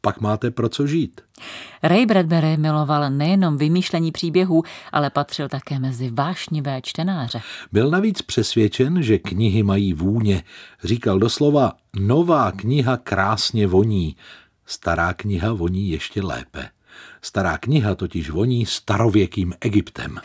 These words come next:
Speaker 2: I ve vysokém věku si udržoval obdivuhodně svěží mysl, což vysvětloval slovy:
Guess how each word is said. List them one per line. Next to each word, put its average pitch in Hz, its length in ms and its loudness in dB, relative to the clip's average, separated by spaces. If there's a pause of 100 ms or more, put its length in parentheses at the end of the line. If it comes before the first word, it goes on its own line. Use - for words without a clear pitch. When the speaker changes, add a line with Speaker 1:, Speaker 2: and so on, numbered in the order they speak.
(480)
Speaker 2:
I 190 80 6
ve 202 120 4
vysokém 214 460 2
věku 190 340 2
si - 180 -2
udržoval 156 580 0
obdivuhodně 185 720 2
svěží 147 440 -4
mysl, 180 300 -2 (160)
což - 280 -8
vysvětloval 190 640 0
slovy: 175 420 0